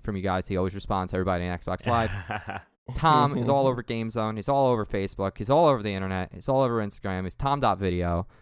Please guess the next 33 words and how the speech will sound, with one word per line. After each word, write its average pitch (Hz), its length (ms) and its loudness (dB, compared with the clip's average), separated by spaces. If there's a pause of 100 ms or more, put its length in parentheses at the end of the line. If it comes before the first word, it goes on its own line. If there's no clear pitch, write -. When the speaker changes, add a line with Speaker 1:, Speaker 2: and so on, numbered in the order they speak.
Speaker 1:
Tom, 131 180 2
is 127 60 -2
there 156 80 0
anything 147 180 -2
else 139 140 -4
I 135 80 -2
missed? 139 380 -6
Where 123 240 -2
else? 120 260 -4 (180)
Speaker 2:
Yeah, 151 220 6
I 139 60 6
mean, 127 180 2
just, 107 240 0
you 110 60 -6
know, 95 320 -2 (280)
li-, 104 460 -2 (200)
like 110 300 2
you 110 80 -4
said, 95 540 0
uh, 90 440 0 (440)
Game 101 240 -2
Zone, 101 380 -2
I 87 180 -2
have 90 320 -2
coverage 92 480 0
of 90 240 0
New 92 80 -4
York 92 200 0
Comic 92 240 -6
Con 92 360 -4
happening 95 340 -4
right 98 180 -6
now. 107 280 -6